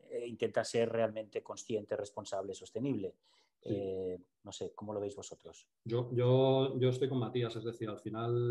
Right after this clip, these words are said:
Speaker 2: mm, no tiene por qué ser más caro, depende de los, de los elementos que utilicemos en, en el evento, pero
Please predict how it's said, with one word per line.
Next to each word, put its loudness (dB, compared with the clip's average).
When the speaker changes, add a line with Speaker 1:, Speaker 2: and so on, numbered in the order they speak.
Speaker 2:
mm, -4
no -2
tiene 0
por 0
qué -2
ser -4
más -6
caro, -6
depende -2
de 4
los, 2
de 2
los -2
elementos -2
que -2
utilicemos -4
en, -6
en -4
el -4
evento, -2
pero -8